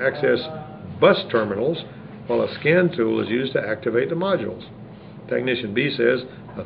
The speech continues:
thirty-eight cavity diagnostic connector is found on many B M W and Mercedes vehicles under the hood. Who's right about that? Both of them are right. The,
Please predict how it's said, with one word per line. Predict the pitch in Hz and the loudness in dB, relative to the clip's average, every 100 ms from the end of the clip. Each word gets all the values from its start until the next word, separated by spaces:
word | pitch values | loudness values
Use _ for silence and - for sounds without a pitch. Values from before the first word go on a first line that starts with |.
| - | 4
thirty-eight | 147 165 156 156 | 6 8 8 6
cavity | 156 143 147 139 | 4 4 4 2
diagnostic | 113 135 127 135 131 123 117 | 4 6 6 4 4 2 -2
connector | 113 123 120 117 | 0 0 2 -2
is | - | 0
found | 127 127 | -2 0
on | 110 | 0
many | 127 117 | 0 2
B | 117 | 4
M | 127 117 | 4 4
W | 117 117 113 | 2 4 2
and | 104 | 0
Mercedes | 90 147 151 117 | -2 0 0 0
vehicles | 101 110 110 135 123 - - - - | 0 -2 0 -2 -2 -10 -16 -16 -12
under | 104 110 131 | -8 -6 -2
the | 139 | 2
hood. | 151 226 139 92 | 4 6 6 2
Who's | 113 123 | -6 0
right | 123 135 | 2 2
about | 160 175 | 0 0
that? | 208 127 - | -2 -2 0
Both | 147 175 | 2 4
of | 180 | 4
them | 135 110 | 2 -2
are | |
right. | 92 90 90 - - - - - - - - - - - - - - - - - | -6 -8 -10 -14 -16 -16 -16 -16 -16 -16 -16 -16 -16 -16 -16 -16 -16 -16 -16 -8
The, | 110 | -6